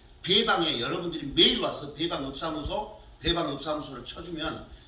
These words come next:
배방만 치면 읍사무소가 뜨게 돼 있어요. 그것은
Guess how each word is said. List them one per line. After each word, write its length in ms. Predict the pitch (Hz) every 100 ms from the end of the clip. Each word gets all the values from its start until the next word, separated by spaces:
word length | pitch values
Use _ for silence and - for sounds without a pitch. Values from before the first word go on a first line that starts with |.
| -
배방만 540 | 156 214 240 208 180 170
치면 220 | 170 143
읍사무소가 500 | 135 175 160 - -
뜨게 160 | 135 139
돼 60 |
있어요. 260 | 165 - - - - - - - - - - - -
그것은 440 | 202 208 - -